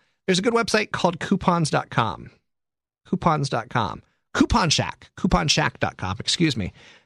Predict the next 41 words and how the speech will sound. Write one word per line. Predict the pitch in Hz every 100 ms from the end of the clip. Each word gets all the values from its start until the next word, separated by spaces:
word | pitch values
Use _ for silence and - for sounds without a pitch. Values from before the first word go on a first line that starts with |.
| _
And | 143 143 143
that's | 165 -
got | 196 170
some | - 143
great | 143 143 139 151 -
stuff | - 127 127 -
on | 113 113 113
back | 107 104
to | -
school | - - 110 110
items. | 104 110 80 57 - - _ _ _ _ -
You | 349
know, | 302
y-, | 214 170 - - -
I | 202
like | 240 185
buying | 147 143
online. | 131 117 107 104 110 110 107 - _ -
In | 147
large | 143 147 156 -
part, | 139 135 135 -
you | 127
don't | 117
pay | 127
the | 107
sales | - 117 107
tax. | 117 113 - - - - - _ -
In | 107 101
large | 104 131 127
part, | - 123 -
you | 95
don't | -
have | 107
to | -
go |
to | 110
the |
store | - 123 117
and | 107
touch | 117 -
people. | - 110 104 104